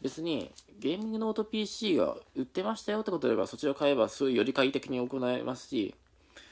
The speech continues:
なおかつ、デスクトップ置けるスペースあるんだったら、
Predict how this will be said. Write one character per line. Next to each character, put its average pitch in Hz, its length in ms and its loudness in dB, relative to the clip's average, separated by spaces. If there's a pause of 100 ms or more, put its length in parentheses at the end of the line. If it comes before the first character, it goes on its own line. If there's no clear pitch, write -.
(460)
な 185 100 -2
お 226 80 -4
か - 120 2
つ、 85 520 0 (140)
デ 101 160 0
ス - 160 -8
ク - 80 -20
ト 240 120 -2
ッ - 20 -4
プ - 640 -2
置 - 100 -6
け 143 60 -2
る 147 80 -2
ス - 80 -16
ペ - 80 -4
ー 165 100 0
ス - 140 -4
あ 120 40 0
る 127 100 -2
ん - 20 0
だ 101 60 0
っ - 60 -4
た - 120 -2
ら、 80 240 -2